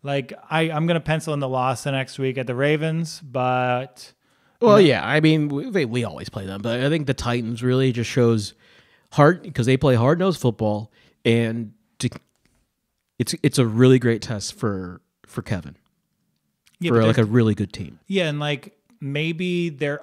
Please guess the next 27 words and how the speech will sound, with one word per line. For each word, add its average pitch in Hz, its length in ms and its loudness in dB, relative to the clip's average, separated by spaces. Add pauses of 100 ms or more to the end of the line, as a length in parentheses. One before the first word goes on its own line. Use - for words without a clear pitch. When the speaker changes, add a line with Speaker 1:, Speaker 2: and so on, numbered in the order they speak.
Speaker 1:
offense 139 580 -8
is 127 180 -10
the 127 100 -8
best 123 360 -10
unit 139 300 -8
in 135 120 -8
that 127 180 -8
whole 127 240 -10
game, 139 400 -8
but 123 220 -2
Speaker 2:
Mm-hmm. 90 100 -12 (400)
Speaker 1:
Browns 156 280 -8
are 143 60 -6
so 135 200 -6
much 131 240 -10
more 123 120 -8
balanced. 117 360 -6
Their 131 100 -4
defense 135 480 -8
is 117 240 -10 (520)
so 185 260 -8
much 143 200 -8
better 117 220 -8
than 113 240 -6
Tennessee's. 131 840 -6
Speaker 2:
Yeah, 120 300 0 (200)
yeah. 90 160 -6